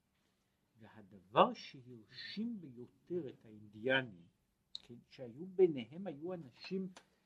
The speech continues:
עם השכלה גבוהה לפי דרכם, האצטקים, המאיה, ה-,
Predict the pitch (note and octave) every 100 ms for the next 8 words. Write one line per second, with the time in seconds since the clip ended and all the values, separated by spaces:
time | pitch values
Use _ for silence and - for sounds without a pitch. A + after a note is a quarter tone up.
0 | _ - E3 C#3+ B2 - - - B2 A#2
1 | F#3+ F#3 F3 E3 - C3 D3+ - - C3+
2 | F3 - - F3+ G#3 B2+ - - - -
3 | C#3 - - A#2 G#2+ - - - G2+ B2+
4 | C3 B2+ A#2 A2+ - - - - G#2+ G2+
5 | G2 G2